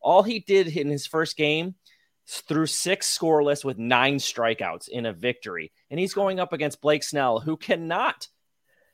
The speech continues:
really get things done, especially against good teams. And he got rocked in his first game. So I don't really understand this. Atlanta at home, playing better, have the better pitcher, have the better, uh,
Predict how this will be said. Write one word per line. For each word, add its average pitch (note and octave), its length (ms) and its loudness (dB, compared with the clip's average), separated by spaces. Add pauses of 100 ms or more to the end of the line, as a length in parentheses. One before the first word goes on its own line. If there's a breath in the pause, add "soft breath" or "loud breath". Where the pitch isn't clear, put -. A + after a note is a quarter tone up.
really F3 420 0
get F#3+ 260 4
things D#3+ 280 0
done, E3 240 2
especially F3+ 580 -4
against A2+ 400 -6
good B2 220 -4
teams. D3+ 240 -6
And A2+ 100 -4
he F#3+ 140 -4
got F#3+ 260 2
rocked C3 420 4
in G#2 120 -4
his C3+ 240 -2
first G#2 400 -6
game. G2 260 -6
So F#2+ 300 -6 (440 soft breath)
I - 100 0
don't E4 180 0
really C#3+ 200 4
understand B2 600 -2
this. - 120 -6
Atlanta C#3+ 520 -6
at C#3+ 200 4
home, C3+ 360 -4 (100)
playing D#3+ 360 -2
better, B2 400 2
have D3+ 300 2
the C#3+ 80 -2
better A2+ 300 0
pitcher, A2 320 -10
have D#3+ 300 -2
the C#3+ 80 -4
better, G#2+ 600 -2
uh, F2 300 -4